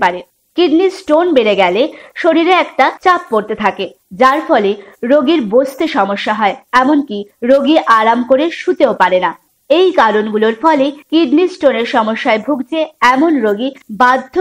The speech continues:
হয়ে দাঁড়িয়ে থাকেন। গা গুলানো বা বমি হওয়া, পেটের গন্ডগোল অনুভূত হওয়া, এইগুলো কিডনি স্টোনের সমস্যার শুরুর দিকের লক্ষণ। এই সমস্যা থেকে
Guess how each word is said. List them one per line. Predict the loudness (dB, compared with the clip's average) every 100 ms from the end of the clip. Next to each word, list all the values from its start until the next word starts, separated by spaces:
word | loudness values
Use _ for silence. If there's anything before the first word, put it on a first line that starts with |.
| 0
হয়ে | 0 -2 -2 0
দাঁড়িয়ে | 0 0 -4
থাকেন। | -4 -4 -6 -6 _ _ 0
গা | 2 2 0
গুলানো | 2 2 2 2 2
বা | 0 2
বমি | 0 2 2
হওয়া, | 2 2 0 -6 -6
পেটের | -2 -2 0 0
গন্ডগোল | 2 2 0 0 0 -2
অনুভূত | -2 -2 -2 -2 0
হওয়া, | 0 0 0 -4 -2
এইগুলো | 0 2 0 0 -4 _
কিডনি | -2 0 2 0 0
স্টোনের | 0 2 -2 0
সমস্যার | -2 -2 -2 -2 -2 -4 -6
শুরুর | -2 -2 -2
দিকের | -4 -2 0
লক্ষণ। | 0 -2 -6 -10 _ _ 0
এই | 2 2
সমস্যা | 0 0 0 -2 -2
থেকে | -6 -4